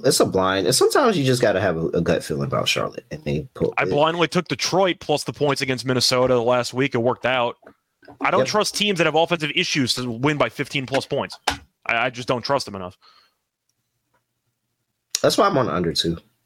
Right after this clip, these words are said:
Speaker 1: I feel like I'm on a
Speaker 2: I
Speaker 1: lot of
Speaker 2: agree.
Speaker 1: unders today. How many unders do I like? This under, this under, this under, this under.
Speaker 2: I think you like all
Speaker 1: Uh,
Speaker 2: unders.
Speaker 1: eh, I'm kinda torn between, nah, because, nah, 'cause San Antonio, yeah, I'm on all unders so far. Holy
Speaker 2: That's what
Speaker 1: crap.
Speaker 2: I thought you were on.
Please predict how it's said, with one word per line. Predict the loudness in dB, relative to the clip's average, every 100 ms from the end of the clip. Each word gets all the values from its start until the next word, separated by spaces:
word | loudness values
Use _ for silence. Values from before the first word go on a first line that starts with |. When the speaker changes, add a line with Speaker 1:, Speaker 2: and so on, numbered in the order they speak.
| -2
Speaker 1:
I |
feel | 2 4
like |
I'm | 4
on | 2
a | 2
Speaker 2:
I |
Speaker 1:
lot | -2 0
of |
Speaker 2:
agree. | 0 0
Speaker 1:
unders | -2 -4
today. | -4 -2 0
How | 0
many | 2 0
unders | 0 -4 -4
do | -2
I |
like? | 0 -2 -2
This | -2 0
under, | 0 -2 -2
this | -2 0
under, | 0 0 -2
this | -2 -4
under, | -4 -4 -4 -8 -8
this | -4 -4
under. | -2 -4 -6 -10 _ _ _ _ _ _ _ _
Speaker 2:
I | -4
think | 0 2
you |
like | 2
all | 2 2 2
Speaker 1:
Uh, |
Speaker 2:
unders. | 0 -2 -6 -10 _ _ _ _ _ _ _ _ _ _ _ _ _ _ _ _ _ 2
Speaker 1:
eh, | 6 6 6
I'm | 4
kinda | 4 2
torn | 2 2 2 2
between, | 2 4 4 6 4 0 -6 -20 _ _ _ 2
nah, | 4 6 4
because, | 4 4 4 4 4
nah, | 4 4
'cause | 4 2 2
San | 2
Antonio, | 4 4 4
yeah, | 4 4
I'm | 4
on | 4
all | 4 4 4
unders | 4 2
so | 2 0
far. | 0 0
Holy | 2 4
Speaker 2:
That's | 4
what | 2
Speaker 1:
crap. |
Speaker 2:
I | 2
thought | 0
you | -2
were | -6
on. | -6